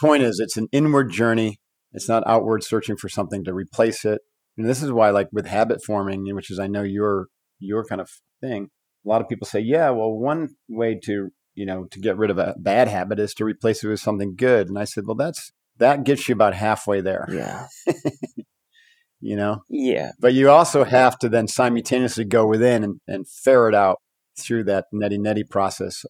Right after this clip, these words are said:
Speaker 1: of why the energy was stuck in that bad habit to begin with.
Speaker 2: Well, what I find, and you and I have had this conversation before, when I got sober, I started running crazy amounts of distance, right? Like,
Speaker 1: Which is another addiction. So
Speaker 2: correct.
Speaker 1: that's what I just talked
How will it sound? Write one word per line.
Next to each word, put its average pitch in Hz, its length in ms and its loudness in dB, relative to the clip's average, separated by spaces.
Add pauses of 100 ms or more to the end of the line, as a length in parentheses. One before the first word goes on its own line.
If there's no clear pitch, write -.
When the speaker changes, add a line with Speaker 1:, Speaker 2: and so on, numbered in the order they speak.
Speaker 1:
of 95 80 -10
why 104 460 0
the 101 200 -6
energy 95 560 -6 (360)
was 98 200 -10
stuck - 320 -4
in 95 80 -8
that 92 160 -10
bad 87 180 -8
habit 92 200 -14
to - 140 -20
begin 82 120 -18
with. - 140 -20 (360)
Speaker 2:
Well, 135 540 8 (120)
what 147 520 6 (260)
I 139 240 8
find, 151 640 0 (500)
and 120 280 2
you 131 100 6
and 131 100 6
I 117 40 6
have 110 100 0
had 110 180 4
this 104 140 -4
conversation 104 680 0
before, 107 720 0 (280)
when 131 140 4
I 147 60 8
got 143 160 4
sober, 120 640 2 (480)
I 120 100 4
started 104 260 -2
running 95 560 0
crazy 165 840 0
amounts 92 400 -2
of - 80 -8
distance, - 600 -10
right? 107 240 4
Like, 113 100 4
Speaker 1:
Which 107 100 -2
is 139 80 2
another 131 320 4
addiction. 131 380 0
So 127 60 4
Speaker 2:
correct. 110 340 4
Speaker 1:
that's 131 300 6
what 120 100 4
I 117 80 6
just 107 180 -2
talked 139 240 4